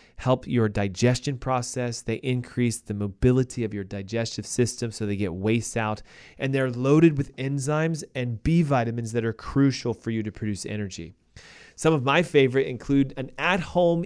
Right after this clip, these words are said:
easy to make, already fermented, use apple cider vinegar, a little bit of water to dilute it down, and drink that.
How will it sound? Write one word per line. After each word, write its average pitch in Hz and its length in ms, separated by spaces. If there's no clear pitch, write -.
easy 247 340
to 214 160
make, 190 460
already 180 380
fermented, 131 600
use 123 260
apple 147 280
cider 139 360
vinegar, 117 560
a 113 80
little 131 180
bit 139 120
of 127 40
water 120 260
to - 140
dilute 113 300
it 107 100
down, 98 320
and 117 160
drink 113 340
that. 104 380